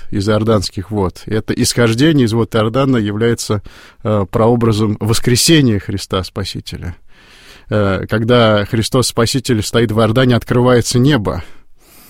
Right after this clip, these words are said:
И, а, или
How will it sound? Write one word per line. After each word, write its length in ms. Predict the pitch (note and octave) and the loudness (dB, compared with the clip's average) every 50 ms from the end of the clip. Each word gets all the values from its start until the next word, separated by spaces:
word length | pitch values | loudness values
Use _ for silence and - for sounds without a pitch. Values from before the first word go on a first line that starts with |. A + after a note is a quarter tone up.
| - - _ - _ _ _ _ - - | -20 -20 _ -20 _ _ _ _ -14 -6
И, 420 | A2+ G#2 G2+ G2 F#2+ F#2 F2+ F2+ - - - - _ _ _ - - _ _ _ _ _ - - - | -4 -2 0 0 0 0 -2 -4 -6 -8 -12 -16 _ _ _ -20 -20 _ _ _ _ _ -20 -18 -8
а, 280 | - G2+ G#2 G#2+ G#2 - - - - - - - - - - - - - - - - | -2 0 2 2 0 -2 -6 -12 -20 -18 -16 -16 -16 -16 -14 -14 -14 -14 -14 -16 -6
или 360 | - B2+ B2 A#2 A#2+ A2+ A2+ | 0 0 2 4 4 4 2